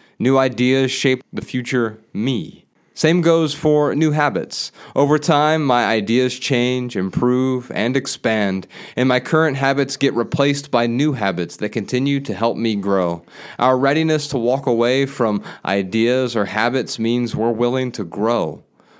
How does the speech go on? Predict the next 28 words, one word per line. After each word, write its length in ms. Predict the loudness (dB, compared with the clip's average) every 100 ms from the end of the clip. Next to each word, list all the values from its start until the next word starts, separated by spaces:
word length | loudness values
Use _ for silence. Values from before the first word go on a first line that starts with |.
| _
We're 140 | 0
willing 280 | 2 2 2
to 100 | -2
constantly 720 | -4 -4 -2 0 -2 -2 -2
pursue 680 | -2 -4 -4 -4 -2 0 0
a 120 | 0 -4
better 420 | -2 -2 0 -2
version 720 | 0 0 2 0 -4 -6 -10 -16 -20 _ -6
of 100 | 0
ourselves. 760 | 0 0 0 0 -2 -6 -16 -20 -6
And 160 | 0 0
if 100 | 2
I 100 | 0
bring 260 | 2 2 2
a 60 |
new 260 | 2 2 2
relationship 960 | 0 0 0 0 -2 -6 -4 -6 -6 -16
into 240 | -8 -6 -2
my 200 | 0 0
world, 460 | 0 0 0 -2 -8 _ _ _ _ _ _ _
I 140 | -2
know 360 | 2 4 4 2
that 220 | 0 0
I 160 | 2 2
must 500 | 2 2 0 -4 -10 _ _ 0
earn 600 | 2 2 0 -2 -4 -2
their 220 | 0 0
love, 540 | 0 -2 -4 -8 -18